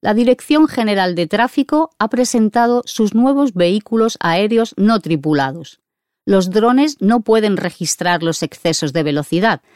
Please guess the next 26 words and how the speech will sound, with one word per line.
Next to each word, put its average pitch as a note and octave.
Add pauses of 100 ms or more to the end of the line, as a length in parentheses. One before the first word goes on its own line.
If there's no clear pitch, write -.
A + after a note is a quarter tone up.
(180)
pero G3+
serán A#3
el A#3
ojo C4+
indetectable A#3
que F#3+
registrará F#3
las G#3+
conducciones F3+
temerarias G3 (200)
y G3
la F#3
violación F#3
de F#3+
las D#3+
reglas E3+
de D#3+
seguridad D#3+
vial, D3+ (260)
como E3
el E3
uso G#3
del D#3+
móvil E3
al C#3
volante, G3